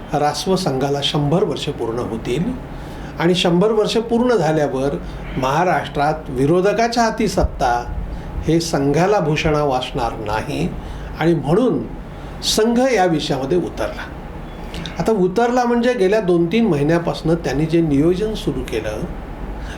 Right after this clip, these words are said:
ते नियोजन अधिकाधिक मतदान व्हायला हवं. हिंदुत्वाची मंडळी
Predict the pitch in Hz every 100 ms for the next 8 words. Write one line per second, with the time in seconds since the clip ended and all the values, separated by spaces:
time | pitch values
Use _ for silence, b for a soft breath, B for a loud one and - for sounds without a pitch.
0 | B 233 277 254 196 185 156 165 185 190
1 | - - - - - - - - 160 175
2 | 175 220 - 196 180 226 226 147 135 143
3 | 143 147 165 123 113 113 113 - 117 104
4 | - - - - - - - - - -
5 | - - - - - - - - - -
6 | - - 202 220 294 285 240 233 240 208
7 | 208 208 208